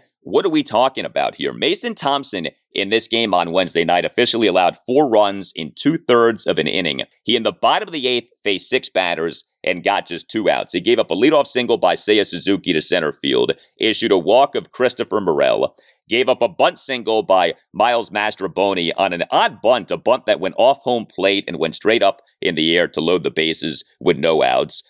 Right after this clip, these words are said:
Thompson then gave up a tie-breaking R B I sac fly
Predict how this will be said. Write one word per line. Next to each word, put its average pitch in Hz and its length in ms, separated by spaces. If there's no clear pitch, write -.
Thompson 95 440
then 127 160
gave 113 220
up 101 120
a 90 60
tie-breaking 90 760
R 85 180
B 80 120
I 78 160
sac 76 380
fly 69 360